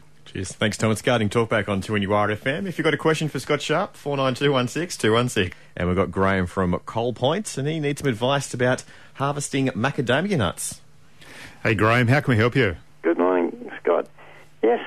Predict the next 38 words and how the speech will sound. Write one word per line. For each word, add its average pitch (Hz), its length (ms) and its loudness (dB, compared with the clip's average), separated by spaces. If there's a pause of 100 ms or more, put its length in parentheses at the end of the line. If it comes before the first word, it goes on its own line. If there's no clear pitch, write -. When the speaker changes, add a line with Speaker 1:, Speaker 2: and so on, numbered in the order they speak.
(120)
Speaker 3:
uh, 185 280 4 (120)
I've 302 180 -6
got 254 200 2
a, 180 340 4 (140)
uh, 151 40 -2 (600)
couple 214 160 0
of 151 80 -6
trees 165 280 2
of 143 120 0
macadamia 151 580 2
nuts, 151 300 0
but 151 100 -4
I've 160 80 -6
never 202 220 2
been 180 160 2
able 165 240 2
to, 147 240 4
uh, 147 100 2 (720)
process 156 480 0 (160)
the, 147 260 -2
the 143 80 -4 (140)
fruit. 151 360 4
Um, 151 380 0 (1000)
I - 160 -2
pick - 240 0
them 185 260 4
and 175 80 4
get - 160 0
the 165 200 4
outer 160 140 2
husk - 300 -4
on, 170 240 0
but 156 120 0
I'm 175 60 -2
not 180 200 -2
sure 165 100 2
what 160 220 0
to 151 140 0